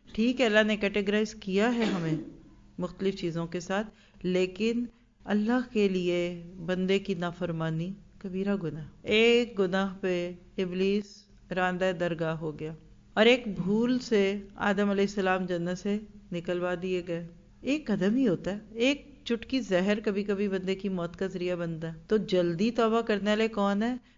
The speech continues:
जो हमाकत से करें, नादानी से करें। नंबर एक, नावाकफियत से कोई बुरा काम करें, ये दूसरी सूरत है। पता ही नहीं था इत-, इतनी शिद्दत है। अब कुरान पढ़ के लोगों को पता चलता है, "अरे ये इतना बड़ा गुनाह था।" देखिए, अकबर गुनाहों, अकबरुल कबायर में शिरक है।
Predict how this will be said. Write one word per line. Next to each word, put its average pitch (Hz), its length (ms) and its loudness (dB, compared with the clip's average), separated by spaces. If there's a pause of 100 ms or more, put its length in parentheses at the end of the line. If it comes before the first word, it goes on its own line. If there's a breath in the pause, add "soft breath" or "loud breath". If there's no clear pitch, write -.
(120)
जो 262 80 2
हमाकत 175 720 -2
से 190 160 -4
करें, 143 300 -10 (220)
नादानी 208 500 0
से 247 180 -2
करें। 147 280 -4 (380)
नंबर 170 300 0
एक, 170 260 -4 (200 loud breath)
नावाकफियत 214 800 4
से 254 160 -2
कोई 233 120 0
बुरा 180 240 2
काम 160 280 -2
करें, 151 320 -8 (180)
ये 180 80 -2
दूसरी 170 360 -2
सूरत 185 380 -4
है। 175 100 -10 (140)
पता 208 180 2
ही 240 100 4
नहीं 240 140 0
था 233 140 -2
इत-, 220 320 -2
इतनी 208 360 0
शिद्दत 202 460 -2
है। 190 160 -10 (240)
अब 233 200 0
कुरान 240 320 2
पढ़ 247 200 2
के 285 140 -2
लोगों 233 240 2
को 233 120 0
पता 226 180 0
चलता 226 280 0
है, 247 80 2
"अरे 269 140 0
ये 294 140 -2
इतना 254 500 -2
बड़ा 359 180 2
गुनाह 285 300 -2
था।" 240 180 -10 (300)
देखिए, 226 440 0 (260 soft breath)
अकबर 240 560 0
गुनाहों, 202 560 2
अकबरुल 233 400 0
कबायर 180 480 2
में 202 120 -2
शिरक 190 440 -4
है। 147 120 -10